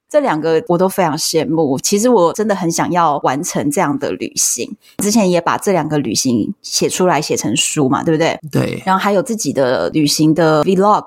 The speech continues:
Speaker 1: 在 YouTube 频道可以看到你，对吗？现在还有吗？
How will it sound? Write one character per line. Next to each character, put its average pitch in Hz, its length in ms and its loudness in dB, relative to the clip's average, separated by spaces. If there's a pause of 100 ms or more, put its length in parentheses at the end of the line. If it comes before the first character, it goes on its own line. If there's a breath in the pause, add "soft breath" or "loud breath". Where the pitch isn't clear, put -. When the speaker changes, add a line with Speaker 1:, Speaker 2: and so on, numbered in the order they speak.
(160)
Speaker 1:
在 175 200 0
YouTube 190 300 0
频 147 140 2
道 139 480 -2
可 - 120 -4
以 - 20 0
看 165 180 -2
到 147 140 2
你， 120 220 -4
对 113 120 -2
吗？ 95 160 0
现 - 160 -2
在 202 60 2
还 185 140 0
有 117 100 -2
吗？ - 160 -6